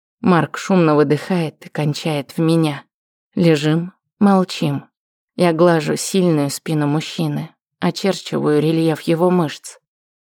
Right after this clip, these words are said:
"Мне так хорошо с тобой", шепчу. "Это взаимно, принцесса". "Марк, а если я забеременею?"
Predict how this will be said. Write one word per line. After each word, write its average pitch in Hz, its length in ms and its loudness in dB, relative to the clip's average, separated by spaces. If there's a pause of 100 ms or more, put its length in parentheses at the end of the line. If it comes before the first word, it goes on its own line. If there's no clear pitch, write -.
(460)
"Мне 180 320 2
так - 220 -10
хорошо 180 500 -2
с - 120 -8
тобой", 151 500 -4 (320)
шепчу. - 600 -8 (800)
"Это 160 260 -4
взаимно, 160 640 0
принцесса". - 840 -6 (920)
"Марк, - 560 -2 (800)
а 196 100 0
если 180 380 -2
я 160 220 -4
забеременею?" 165 800 0